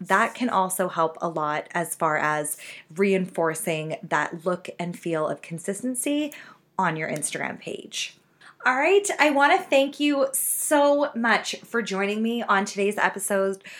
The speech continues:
of the Hairstylist Rising podcast. I truly hope that this has inspired you to at least dip a toe into the world of branding yourself specifically on Instagram.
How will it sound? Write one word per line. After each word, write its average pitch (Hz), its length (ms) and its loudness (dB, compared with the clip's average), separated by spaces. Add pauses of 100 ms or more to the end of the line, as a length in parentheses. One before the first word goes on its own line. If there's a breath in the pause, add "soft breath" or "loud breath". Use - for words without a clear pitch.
(240 loud breath)
of 202 120 4
the 190 60 0
Hairstylist 220 540 4
Rising 220 320 2
podcast. 175 680 2 (360 loud breath)
I 220 120 6
truly 269 640 -2
hope 190 280 0
that 196 160 -2
this 180 180 -2
has 190 140 -4
inspired 180 640 -2
you 240 180 -2
to 240 260 -4
at 208 240 2
least 269 360 -4
dip 226 180 0
a 202 200 0
toe 160 600 -2 (380 loud breath)
into 220 360 0
the 240 120 -2
world 170 500 2 (100)
of 160 440 2
branding 175 640 -2
yourself 160 720 -4 (640 loud breath)
specifically 185 800 -4
on 156 120 -4
Instagram. - 640 -6